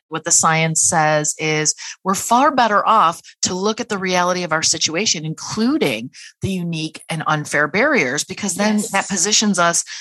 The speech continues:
Speaker 1: to more practically and favorably address our reality, as opposed to some pie in the sky meritocracy myth that makes us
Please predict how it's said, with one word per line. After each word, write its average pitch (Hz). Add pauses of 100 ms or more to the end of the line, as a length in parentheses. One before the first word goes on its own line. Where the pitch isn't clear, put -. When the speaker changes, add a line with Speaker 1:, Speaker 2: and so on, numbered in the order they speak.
(140)
Speaker 1:
to 185
more 175 (500)
practically 180
and 160
favorably 160
address 170 (240)
our 160
reality, 147
as 135
opposed 180
to -
some 165
pie 214
in 247
the 196
sky 185
meritocracy 180
myth 220 (400)
that 180
makes 202
us 285